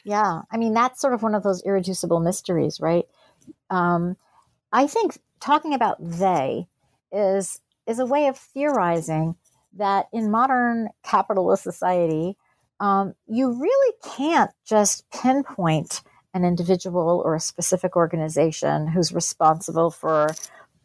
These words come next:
the ups and downs or vis-, any of the vicissitudes of, um, of injustice or, um,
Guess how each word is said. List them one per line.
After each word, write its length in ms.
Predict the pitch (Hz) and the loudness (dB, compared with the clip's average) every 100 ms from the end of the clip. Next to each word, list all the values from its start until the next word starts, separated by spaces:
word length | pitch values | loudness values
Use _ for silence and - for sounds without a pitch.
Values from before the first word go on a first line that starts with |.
| 170 175 - | -6 -6 -8
the 220 | 170 160 | -4 2
ups 240 | 135 - | 2 0
and 140 | 180 165 | -6 -2
downs 600 | 156 151 147 151 - - | 0 2 0 -2 -4 -2
or 140 | 180 170 | 0 2
vis-, 220 | 175 - - | 2 -2 -4
any 260 | 123 190 | -4 0
of 80 | 180 | 0
the 140 | 165 165 | 0 -2
vicissitudes 1000 | 175 - 175 165 - - - 180 - - - | -4 -4 -2 -2 -2 0 0 0 -4 -4 -2
of, 400 | 170 160 165 - _ _ _ _ _ _ _ _ - | -2 0 -2 -10 _ _ _ _ _ _ _ _ -6
um, 520 | 180 170 165 175 180 - _ _ _ _ _ _ _ _ - - | -2 0 0 -2 -6 -12 _ _ _ _ _ _ _ _ -12 -2
of 280 | 180 165 151 | -2 -2 -4
injustice 1120 | 180 170 160 156 - - 151 - - - - - | -4 0 2 2 2 -2 -2 0 -2 -2 -4 -8
or, 520 | 156 151 151 - - - _ _ _ _ - | -4 0 0 0 -4 -8 _ _ _ _ -4
um, 480 | 185 196 190 196 | -2 -2 -4 -10